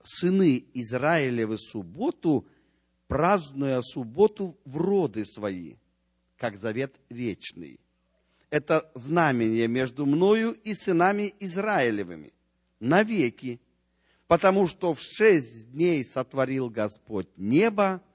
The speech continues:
и землю, а в день седьмой почил и покоился».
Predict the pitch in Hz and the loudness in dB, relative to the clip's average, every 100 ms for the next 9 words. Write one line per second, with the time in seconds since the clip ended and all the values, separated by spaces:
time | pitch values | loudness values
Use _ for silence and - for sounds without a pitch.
0 | _ _ _ - 139 98 73 143 214 220 | _ _ _ -8 -6 -6 0 2 2 0
1 | 185 175 165 _ _ _ _ - 107 95 | -2 -4 -6 _ _ _ _ -4 -2 -2
2 | 87 101 220 254 240 - 226 180 185 190 | -8 -2 2 2 -2 -6 -12 -6 0 2
3 | 185 185 - _ _ _ _ _ 107 90 | 2 0 -6 _ _ _ _ _ -6 -6
4 | - - 131 226 233 220 _ _ _ _ | -8 -12 -6 -6 -6 -12 _ _ _ _
5 | _ _ - - - 170 _ 95 87 76 | _ _ -6 -4 -4 -8 _ -8 -6 -8
6 | 58 - - - | -14 -20 -20 -20